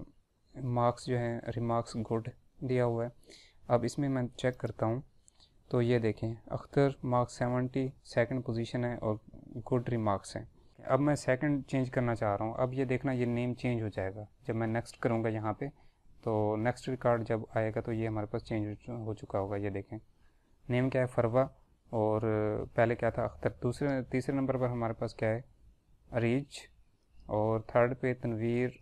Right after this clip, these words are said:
और फोर्थ पे फ़हीम। इस तरह से, मतलब कि just मैं यहाँ पे क्लिक करूँगा और उसके बाद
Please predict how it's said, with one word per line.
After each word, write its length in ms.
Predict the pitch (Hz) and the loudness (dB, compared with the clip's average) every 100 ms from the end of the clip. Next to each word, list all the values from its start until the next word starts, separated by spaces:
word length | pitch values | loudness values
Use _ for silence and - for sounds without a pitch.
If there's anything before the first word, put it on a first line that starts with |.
| - | -6
और 200 | 107 107 | -2 -2
फोर्थ 340 | - 123 120 - | -2 -2 -2 -4
पे 100 | 123 | -6
फ़हीम। 500 | 113 - 110 113 120 131 _ - - - | -6 -4 -2 -2 -4 -8 _ -20 -12 -6
इस 140 | 131 | -2
तरह 120 | 151 | 0
से, 120 | 143 131 | 0 2
मतलब 260 | 123 123 | 2 2
कि 80 | 123 | 0
just 240 | 117 123 | -2 -2
मैं 120 | 123 123 | -2 0
यहाँ 260 | 117 117 | 0 0
पे 100 | 120 | -2
क्लिक 340 | 127 117 120 - | -6 -2 -4 -2
करूँगा 380 | 127 120 123 | -2 0 2
और 220 | 120 117 117 | 2 0 -4
उसके 260 | - - | -4 -4
बाद 300 | 107 107 120 | 2 2 2